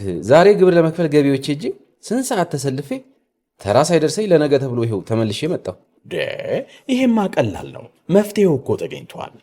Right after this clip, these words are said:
Speaker 1: ምን አይነት መፍትሄ?
Speaker 2: ይኸውልህ፣ ብርሃን ባንክ ብርሃን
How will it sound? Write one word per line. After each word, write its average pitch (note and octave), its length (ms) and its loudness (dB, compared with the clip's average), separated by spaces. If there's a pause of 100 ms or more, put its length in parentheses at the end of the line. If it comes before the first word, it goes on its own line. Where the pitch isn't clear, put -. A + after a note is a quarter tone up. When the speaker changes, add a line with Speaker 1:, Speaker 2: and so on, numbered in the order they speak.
(140)
Speaker 1:
ምን E3+ 220 0
አይነት A#2+ 260 0
መፍትሄ? E2+ 320 -10 (400)
Speaker 2:
ይኸውልህ፣ G2 480 -6 (300)
ብርሃን D#3+ 380 -2
ባንክ B2 280 -8 (340)
ብርሃን F#3 360 0